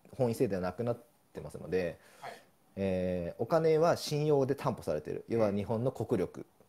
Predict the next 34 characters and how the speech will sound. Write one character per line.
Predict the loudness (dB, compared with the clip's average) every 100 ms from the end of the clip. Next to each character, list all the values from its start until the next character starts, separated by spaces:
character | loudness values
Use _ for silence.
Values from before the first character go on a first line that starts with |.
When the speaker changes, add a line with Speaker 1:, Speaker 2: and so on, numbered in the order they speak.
| _
Speaker 1:
経 | 2 4
済 | 4 2
力 | 0 -8
と | -14
か、 | -10 -10 -10 -20 -20 _ _ _
Speaker 2:
う | -6
ん。 |
Speaker 1:
国 | -2 -4
民 | -4 -8
性 | -10
と | -8 -10
か、 | -10
Speaker 2:
う |
ん。 | -12 -18 _ _ _
Speaker 1:
ま | -8
あ、 |
戦 | -4 -4
争 | -4
し | -6 -4
な | -4
い |
憲 | -4 -8 -6
法 | -8
と | -8
か、 | -8 -4
ま | -2
あ、 |
い |
ろ | 0
い | 0
ろ | -2
あ |
っ | -6
て、 | _ 6 6